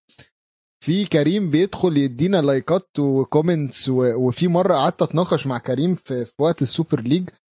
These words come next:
انبسطت جدًا من النقاش معاه. تحية خاصة لكريم. عشان تفتكروا يا جماعة، اللي بيتكلم إحنا بنفتكره،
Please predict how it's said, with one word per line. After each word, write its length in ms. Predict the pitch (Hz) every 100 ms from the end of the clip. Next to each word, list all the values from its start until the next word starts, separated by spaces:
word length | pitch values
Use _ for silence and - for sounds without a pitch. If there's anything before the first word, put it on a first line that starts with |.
| -
انبسطت 380 | 117 160 151 143
جدًا 280 | 151 143
من 100 | 127
النقاش 420 | 120 117 - 147 -
معاه. 160 | 127
تحية 280 | 151 123 143
خاصة 320 | - 139 -
لكريم. 380 | 110 110 113 104 - _ _ _ _ _
عشان 140 | - 127
تفتكروا 420 | 147 - 185 170
يا 40 |
جماعة، 260 | 147 160 180
اللي 120 | 147
بيتكلم 480 | 127 135 - 175 175
إحنا 180 | 147 135
بنفتكره، 540 | 123 123 151 - 98